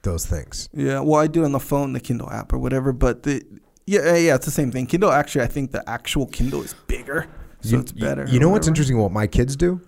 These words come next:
Speaker 1: uh, for books for, for school and whatnot, they read the book as they listen to the audiobook.
Speaker 2: Huh.
Speaker 1: which is
Speaker 2: Well, that could
Speaker 1: kind
Speaker 2: be
Speaker 1: of
Speaker 2: s-,
Speaker 1: interesting.
Speaker 2: yeah, bec-
Speaker 1: You know what? I did that one time.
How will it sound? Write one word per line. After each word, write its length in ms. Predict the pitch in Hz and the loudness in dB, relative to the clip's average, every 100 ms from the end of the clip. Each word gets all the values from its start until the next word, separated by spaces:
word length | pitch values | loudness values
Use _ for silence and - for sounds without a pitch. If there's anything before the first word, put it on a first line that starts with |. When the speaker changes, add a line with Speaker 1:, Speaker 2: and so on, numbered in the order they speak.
| - | -10
Speaker 1:
uh, 120 | 57 - | -10 -10
for 240 | - 107 92 | 0 2 2
books 340 | 90 110 - | 0 -4 -2
for, 220 | - 92 - | -6 -6 -8
for 260 | - 92 85 | -4 -2 -2
school 400 | - - 101 117 | -2 -2 -2 -2
and 120 | 117 | -4
whatnot, 360 | - 135 127 - _ | -6 -6 -6 -10 _
they 220 | - 104 92 | -8 -4 -2
read 280 | 87 139 127 | 0 0 -2
the 60 | |
book 300 | 82 117 - - | 0 0 0 -6
as 240 | 104 110 95 | -2 0 0
they 100 | 98 | -2
listen 280 | 98 - 90 | -2 -4 -4
to 60 | |
the 120 | 92 | -4
audiobook. 560 | 92 92 78 65 - - - - | -4 -4 -8 -10 -16 -20 -20 -10
Speaker 2:
Huh. 340 | - 143 135 - | -4 -4 -6 -10
Speaker 1:
which 220 | - - - | -12 -8 -6
is 360 | 101 98 - - | -6 -6 -10 -14
Speaker 2:
Well, 100 | 185 | -4
that 100 | 175 | -2
could 60 | 113 | 0
Speaker 1:
kind 100 | 143 | -2
Speaker 2:
be 60 | 185 | -4
Speaker 1:
of 60 | |
Speaker 2:
s-, 40 | 143 | -6
Speaker 1:
interesting. 440 | 170 - - - - | -8 -10 -14 -14 -10
Speaker 2:
yeah, 340 | - 156 185 | -4 0 0
bec- 400 | 135 151 - - | 0 -4 -4 -8
Speaker 1:
You 140 | 104 101 | -2 0
know 100 | 113 | 2
what? 300 | 135 147 - | 2 2 -2
I 160 | 95 | -2
did 220 | 104 104 101 | 0 0 0
that 180 | 101 | -2
one 200 | 82 95 | -2 -2
time. 280 | 92 123 101 | 0 0 -2